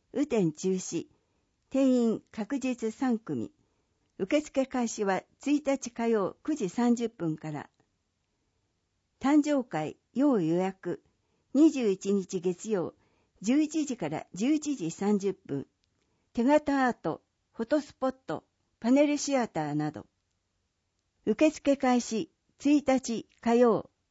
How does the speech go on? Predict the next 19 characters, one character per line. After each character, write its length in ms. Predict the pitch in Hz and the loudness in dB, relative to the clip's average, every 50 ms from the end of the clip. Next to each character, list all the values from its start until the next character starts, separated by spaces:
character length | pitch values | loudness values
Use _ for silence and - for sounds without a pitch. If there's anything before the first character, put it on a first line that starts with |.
| _ _ - | _ _ -4
十 240 | 190 226 320 320 294 | 2 4 4 4 4
時 160 | 226 214 208 | 2 0 -2
三 260 | - - 247 285 294 | 0 2 4 4 4
十 160 | 254 294 285 277 | 4 2 0 -2
分 280 | _ - 196 175 160 | _ 0 2 2 2
か 140 | - 156 147 | 2 -2 -6
ら。 160 | 117 - - _ _ _ _ _ _ _ _ _ _ _ _ _ _ _ _ _ _ _ _ _ _ _ _ _ _ _ _ _ _ _ _ _ | -6 -6 -10 _ _ _ _ _ _ _ _ _ _ _ _ _ _ _ _ _ _ _ _ _ _ _ _ _ _ _ _ _ _ _ _ _
ゼ 160 | - 208 233 | 4 6 6
ロ 120 | 285 349 339 | 6 4 0
歳 260 | - 302 269 240 208 | 0 0 0 0 0
さ 180 | - 208 180 | -2 -2 -2
ん 80 | 170 170 | -2 -2
の 180 | 175 160 - - | -2 -4 -6 -4
お 80 | - 196 | 0 0
も 120 | 208 247 | 0 0
ち 100 | 247 - | 0 0
ゃ 80 | 233 220 | -4 -4
作 280 | 208 214 202 - 175 156 | -4 -6 -8 -8 -8 -8
り。 160 | 160 - | -10 -12